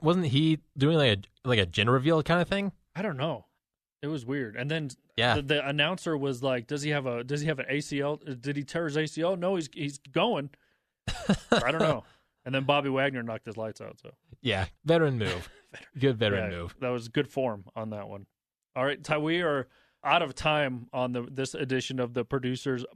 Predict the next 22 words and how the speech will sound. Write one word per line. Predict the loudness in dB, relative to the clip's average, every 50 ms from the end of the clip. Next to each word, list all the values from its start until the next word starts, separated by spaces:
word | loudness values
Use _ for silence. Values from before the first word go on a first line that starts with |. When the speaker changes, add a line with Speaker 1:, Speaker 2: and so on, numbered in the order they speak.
| _ -6 -2
Speaker 2:
Podcast. | 0 0 0 -2 -2 0 0 2 2 0 -2 -6 -4 0
Really | 2 2 2 2
quick | 2 0 -2 -2 -2
recap. | -6 -10 -4 0 0 0 0 -2 -2 0 0 0 0 -2 -6 _ _ _ _
Kevin | 0 0 2 2
Harlan | 2 2 2 2 0 -2 -4
is | -4 -4
your | -6 -6
guy. | -6 -6 -6 -8 -12 _ _ _
Speaker 1:
Yep, | 4 4 4 4 2
Kevin | 2 4 6 8
Harlan | 8 8 6 4 2
is | 0 -2 -2
the | -4 -2
best | 2 2 2 2 0
of | -2
the | 0
best. | 0 2 2 2 -2 -4 -10 -20 _ _ _ _ _ _ _
Speaker 2:
Best | -8 -6 -6 -6
of | -6 -8
the | -8
best. | -8 -8 -8 -8 -8 -10 -14 -20